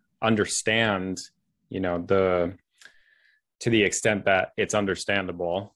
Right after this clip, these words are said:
the psychedelic experiences that they're having, which can be very jarring or destabilizing or,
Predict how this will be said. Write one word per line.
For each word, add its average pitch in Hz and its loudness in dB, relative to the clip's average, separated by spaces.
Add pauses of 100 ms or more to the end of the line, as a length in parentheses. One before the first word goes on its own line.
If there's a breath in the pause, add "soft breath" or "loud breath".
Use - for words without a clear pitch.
(120)
the 90 -2 (200)
psychedelic 98 -2
experiences 92 -2 (240)
that - 0
they're 90 2
having, 95 0 (400)
which 98 -2
can 101 -4
be 98 -2 (160)
very 98 0 (200)
jarring 101 4
or 90 0
destabilizing 123 4
or, 98 0